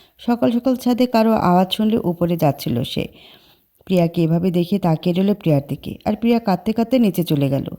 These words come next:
রিয়া আবার দ্রুত ছাদে উঠে শান্তকে দেখে তার সামনে গিয়ে দাঁড়ায়।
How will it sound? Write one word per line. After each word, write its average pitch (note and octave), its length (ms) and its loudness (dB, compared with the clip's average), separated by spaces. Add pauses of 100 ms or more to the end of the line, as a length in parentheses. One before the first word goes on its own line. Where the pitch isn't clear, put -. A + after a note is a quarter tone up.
(400)
রিয়া B3 200 4
আবার A#3+ 160 2
দ্রুত G3+ 240 -2
ছাদে G3 360 2
উঠে F#3+ 200 0
শান্তকে F3 520 -2
দেখে A3 300 -2
তার E3 140 0
সামনে D#3 340 0
গিয়ে E3+ 140 0
দাঁড়ায়। C3+ 300 -4